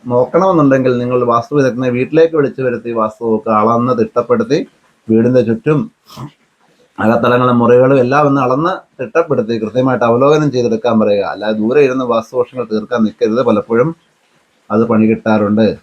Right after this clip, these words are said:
വാസ്തുദോഷങ്ങൾ ഉണ്ട് എന്ന് നിങ്ങൾക്ക് തോന്നിയാൽ വാസ്തു വിദഗ്ധനെ നിങ്ങൾ വീട്ടിൽ കൊണ്ടുപോയി കൺസൾട്ട് ചെയ്യുന്നതാണ് ഉത്തമം. ഇപ്പൊ വാസ്തുദോഷങ്ങൾ മാറ്റാൻ പറ്റും, ലഘു പരിഹാരങ്ങളോടെ മാറ്റാൻ പറ്റും. അല്ല, വലിയ പൂജകളും കാര്യങ്ങളും ഇല്ലാതെ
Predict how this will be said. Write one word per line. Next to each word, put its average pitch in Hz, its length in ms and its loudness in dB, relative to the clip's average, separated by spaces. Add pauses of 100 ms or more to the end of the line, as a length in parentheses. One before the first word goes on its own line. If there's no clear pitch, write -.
(140)
വാസ്തുദോഷങ്ങൾ 120 840 0 (100)
ഉണ്ട് 117 240 -2
എന്ന് 131 320 2
നിങ്ങൾക്ക് 147 300 0
തോന്നിയാൽ 123 380 0
വാസ്തു 120 340 -2
വിദഗ്ധനെ 123 580 0 (260)
നിങ്ങൾ 120 220 -4
വീട്ടിൽ 120 340 -6
കൊണ്ടുപോയി 117 500 0 (1120)
കൺസൾട്ട് 107 440 0
ചെയ്യുന്നതാണ് 117 320 2
ഉത്തമം. 107 520 -4 (1300)
ഇപ്പൊ 113 140 0
വാസ്തുദോഷങ്ങൾ 139 640 2
മാറ്റാൻ 143 380 0
പറ്റും, 151 220 -2
ലഘു 131 220 2
പരിഹാരങ്ങളോടെ 123 720 0
മാറ്റാൻ 107 380 -4
പറ്റും. 98 340 -16
അല്ല, 101 140 -10
വലിയ 101 320 -2
പൂജകളും 110 520 0
കാര്യങ്ങളും 110 340 -2
ഇല്ലാതെ 107 400 2